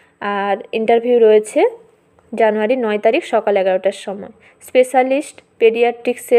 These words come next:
দুটি পোস্ট রয়েছে, ইন্টারভিউ রয়েছে জানুয়ারি নয় তারিখ সকাল এগারোটার সময়।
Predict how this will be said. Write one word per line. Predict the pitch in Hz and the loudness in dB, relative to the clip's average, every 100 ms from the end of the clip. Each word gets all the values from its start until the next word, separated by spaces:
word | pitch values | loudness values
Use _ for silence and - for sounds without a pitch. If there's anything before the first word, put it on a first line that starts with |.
| 233 | 2
দুটি | 214 220 226 | 0 0 2
পোস্ট | 226 - | 0 2
রয়েছে, | 240 226 - 254 339 - _ _ _ _ _ _ - | 4 4 2 0 0 -4 _ _ _ _ _ _ -6
ইন্টারভিউ | 220 233 240 240 | 0 0 2 2
রয়েছে | 226 220 247 | 2 2 -2
জানুয়ারি | 226 202 214 240 226 | -4 -2 -2 -2 -2
নয় | 208 208 | -2 0
তারিখ | 226 - 240 | -2 -2 -2
সকাল | 214 202 190 | 0 0 0
এগারোটার | 185 185 202 - | -2 -2 -6 -8
সময়। | 196 175 | -14 -14